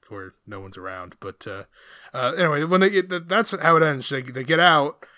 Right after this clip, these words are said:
after not picking her parents as the pigs. That I don't really know what the significance of. Um, but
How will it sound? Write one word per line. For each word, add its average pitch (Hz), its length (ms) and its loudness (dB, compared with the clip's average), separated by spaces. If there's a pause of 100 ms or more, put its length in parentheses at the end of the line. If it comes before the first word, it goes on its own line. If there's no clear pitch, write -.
(140)
after 139 320 -4
not 139 300 2
picking 147 480 -6
her 127 100 -8
parents 143 340 -4
as 147 140 -6
the - 80 -16
pigs. 156 480 -8 (360)
That 147 220 2
I 147 60 2
don't 147 200 0
really 147 420 -2 (280)
know 139 140 -4
what 139 100 -2
the - 80 -16
significance 143 580 -8
of. 156 440 -4
Um, 107 420 -8 (460)
but 117 220 -6